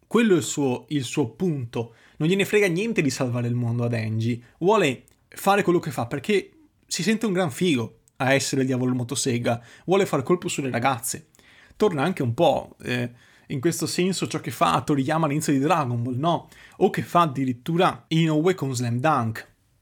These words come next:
Quindi il protagonista non è senza macchie e senza paura solo per il gusto di esserlo. No, Denji è un personaggio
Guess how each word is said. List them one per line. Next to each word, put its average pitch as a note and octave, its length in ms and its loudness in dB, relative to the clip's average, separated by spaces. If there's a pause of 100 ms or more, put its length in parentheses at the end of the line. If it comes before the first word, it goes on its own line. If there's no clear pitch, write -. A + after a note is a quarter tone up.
Quindi A#2+ 560 0
il C#3 140 0
protagonista D3+ 720 0
non A#2+ 140 0
è E3 300 0
senza C#3+ 520 -2
macchie C3 300 0
e - 20 -2
senza B2 400 -4
paura B2 640 0
solo C#3 380 -2
per B2+ 100 -4
il B2+ 140 2
gusto B2+ 260 -4
di C3 140 2
esserlo. - 580 -4 (200)
No, F#3 320 0 (440)
Denji C#3+ 800 -2
è D3+ 360 -2
un C3+ 220 -4
personaggio C#3 920 -2